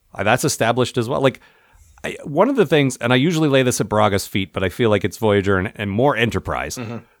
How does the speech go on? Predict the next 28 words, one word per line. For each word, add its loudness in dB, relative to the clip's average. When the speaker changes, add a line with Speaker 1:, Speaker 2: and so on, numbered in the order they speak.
Speaker 1:
But 0
the, -2
one 4
of 2
the -2
things 2
I 4
don't 4
like 4
about 2
these -2
series 2
is -4
they 2
seem 0
to -6
discard 0
a 4
lot 2
of -6
Trek -4
history 0
and -2
make -2
up -2
their 2
own 0
stuff. -2